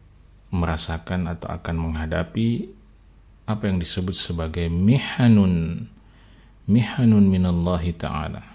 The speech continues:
ujian, mihnah, ya, cobaan,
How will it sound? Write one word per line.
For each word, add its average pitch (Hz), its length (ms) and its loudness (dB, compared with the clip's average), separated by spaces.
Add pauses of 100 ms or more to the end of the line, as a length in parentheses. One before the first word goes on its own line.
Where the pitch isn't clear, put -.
(760)
ujian, 92 640 0 (840)
mihnah, 98 720 2 (1040)
ya, 104 160 -16 (160)
cobaan, 98 640 0